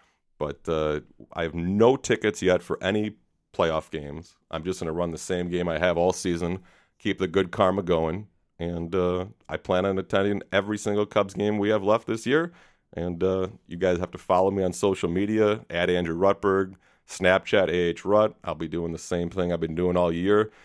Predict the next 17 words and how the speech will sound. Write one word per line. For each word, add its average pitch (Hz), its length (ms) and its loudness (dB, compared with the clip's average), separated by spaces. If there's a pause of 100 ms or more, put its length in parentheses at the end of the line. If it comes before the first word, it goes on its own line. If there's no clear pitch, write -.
(400)
Can't 92 240 2
stop 92 320 2
the 87 240 0
good 92 240 0
juju 101 340 0
now. 104 400 4
We're 85 140 -6
riding 90 260 4
it 90 80 0
all 95 160 6
the 98 80 2
way 92 160 4
through 101 260 0
October, 110 680 2
maybe 87 320 -2
into 98 120 2
November. 113 600 4